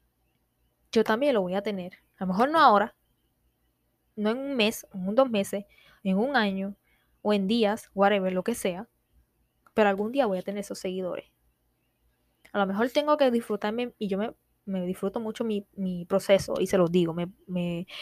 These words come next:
disfruto mucho mi proceso de crecimiento, pero siempre va a estar la comparación. Y ahora mismo a lo mejor yo puedo tener, tener dos mil seguidores en Instagram,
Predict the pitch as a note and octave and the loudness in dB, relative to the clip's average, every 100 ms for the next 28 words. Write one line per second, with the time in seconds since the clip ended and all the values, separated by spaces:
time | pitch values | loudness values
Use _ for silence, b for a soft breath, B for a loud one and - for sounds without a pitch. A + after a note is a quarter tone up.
0 | B - G#3 A#3+ B3+ C#4 C#4 A3+ G#3+ A3 | B 2 4 4 4 6 4 4 -2 -2
1 | - A#3+ A3 G3+ G3+ - - A3+ G#3 G3 | 2 2 2 0 0 0 2 2 2 0
2 | - F#3+ F#3+ F3 F3 - _ _ - B3+ | -4 -2 0 -2 -6 -20 _ _ 2 2
3 | B3+ A#3 A3 G#3+ G3 F#3+ F#3 F3+ F3 F3+ | 2 -2 0 2 2 2 0 0 2 2
4 | - - _ _ _ _ _ _ _ _ | 0 -12 _ _ _ _ _ _ _ _
5 | _ _ _ _ G3+ A3 C4 C4+ A3+ G#3 | _ _ _ _ 2 4 4 0 0 2
6 | A3 G#3+ A3+ A3+ A3 G#3 A3+ A#3 - G#3 | 2 4 2 2 -2 0 2 2 0 -2
7 | G3 G3+ G3+ G3+ - B3+ A3+ G#3+ G3+ F#3 | -2 -2 -2 -4 0 2 4 2 0 -2
8 | F3+ - F3+ E3+ | -4 -4 -8 -8